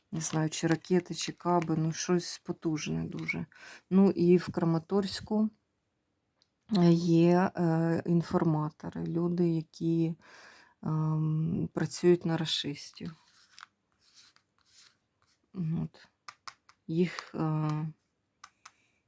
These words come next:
м, будуть, е, якимсь чином будуть оч-, ну, очищати.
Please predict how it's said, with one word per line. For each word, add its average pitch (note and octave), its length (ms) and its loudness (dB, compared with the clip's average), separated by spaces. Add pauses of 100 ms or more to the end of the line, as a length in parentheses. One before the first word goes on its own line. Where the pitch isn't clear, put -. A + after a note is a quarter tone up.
(380)
м, E3 640 -6 (200)
будуть, E3 840 -2
е, D#3+ 160 -4 (4000)
якимсь - 460 0
чином F#3 480 4
будуть E3 720 -2 (1160)
оч-, - 320 -8
ну, F3+ 440 0
очищати. E3 1000 -4